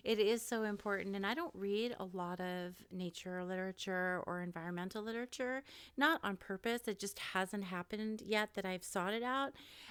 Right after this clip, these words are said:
And it's very new to me. And it's also,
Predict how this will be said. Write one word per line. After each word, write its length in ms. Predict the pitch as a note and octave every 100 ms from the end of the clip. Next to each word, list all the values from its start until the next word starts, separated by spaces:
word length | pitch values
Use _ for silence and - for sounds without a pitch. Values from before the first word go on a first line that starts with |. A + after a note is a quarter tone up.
| -
And 440 | B3 A#3 A3+ A3 - _ -
it's 240 | A#3 -
very 400 | F#3+ A#3+ A#3+ B3+
new 180 | A3+ B3
to 100 | C4
me. 300 | G3 F3 F3
And 140 | -
it's 160 | G#3 G3+
also, 540 | G#3 A#3 C4 A#3+ A3+